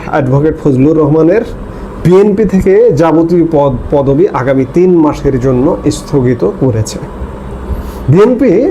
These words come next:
তার দলের জন্য এক অমূল্য সম্পদকে হারালো, একজন বীর মুক্তিযোদ্ধাকে হারালো।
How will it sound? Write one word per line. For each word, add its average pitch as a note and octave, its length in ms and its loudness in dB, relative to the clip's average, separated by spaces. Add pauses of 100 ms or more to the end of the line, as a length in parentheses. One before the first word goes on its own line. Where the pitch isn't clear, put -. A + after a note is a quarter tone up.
(840)
তার F3+ 260 4
দলের E3 340 4
জন্য E3+ 280 2
এক D#3 120 0 (120)
অমূল্য F3+ 380 2
সম্পদকে C3+ 540 0
হারালো, A#2 420 -2 (520)
একজন D#3+ 300 4
বীর E3 200 2
মুক্তিযোদ্ধাকে C#3 800 0 (680)
হারালো। B2 420 -2